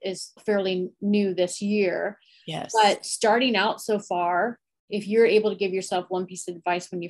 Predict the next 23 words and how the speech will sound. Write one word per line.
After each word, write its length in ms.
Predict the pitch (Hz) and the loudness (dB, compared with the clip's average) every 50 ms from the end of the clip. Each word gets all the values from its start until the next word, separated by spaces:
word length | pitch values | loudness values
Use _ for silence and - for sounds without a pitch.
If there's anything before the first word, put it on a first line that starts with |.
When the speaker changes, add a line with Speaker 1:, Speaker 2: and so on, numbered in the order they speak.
| - | -8
Speaker 1:
first 200 | - 180 180 175 | -10 -10 -10 -8
started 360 | - - 180 175 170 175 170 - | -8 -6 -6 -4 -4 -6 -6 -6
out, 160 | - - - | -8 -8 -10
what 120 | - - | -10 -12
would 100 | - - | -12 -14
it 100 | - - | -16 -18
be? 160 | - - _ _ _ _ _ _ _ _ _ _ _ _ - - - - - _ _ _ | -20 -20 _ _ _ _ _ _ _ _ _ _ _ _ -20 -20 -20 -20 -20 _ _ _
Speaker 2:
Oh 100 | 196 180 | 0 2
my 160 | 165 156 151 | 2 2 2
gosh. 300 | 135 135 139 131 - - - | 2 2 0 0 -2 -4 0
I 120 | - 220 240 | 2 4 4
would 160 | 247 240 240 | 4 4 2
tell 180 | - 208 190 | 2 0 0
myself, 800 | 170 165 165 180 175 - - 196 196 196 202 202 - - - _ _ _ _ _ _ _ _ _ _ _ _ | 2 2 0 0 -2 -2 0 2 2 2 0 -2 -6 -14 -20 _ _ _ _ _ _ _ _ _ _ _ _
"Do 140 | 170 175 175 | -6 -4 -2
not 220 | 180 175 170 - | 0 0 0 0
overthink." 600 | 170 165 156 143 156 - - 139 - - 262 - - - _ _ _ _ _ _ _ _ _ _ _ - | 0 -2 -2 -2 -6 -8 -6 -8 -8 -8 -12 -16 -20 -20 _ _ _ _ _ _ _ _ _ _ _ 4
Don't 320 | 185 185 196 214 202 - | 4 6 6 4 2 2
overthink. 680 | 190 190 180 190 190 190 - 180 170 170 170 165 165 - - _ _ _ | 0 0 0 -2 -4 -2 0 0 2 2 2 0 -2 -6 -14 _ _ _
If, 420 | - 165 160 - - - - - _ _ _ _ _ - | 2 4 4 2 -2 -12 -20 -20 _ _ _ _ _ -8
just 320 | 165 - 190 185 - - - | 0 2 2 2 2 0 0
do 180 | 165 151 - | 0 -2 -2
it. 280 | - - - - - - | -4 -6 -6 -8 -8 -8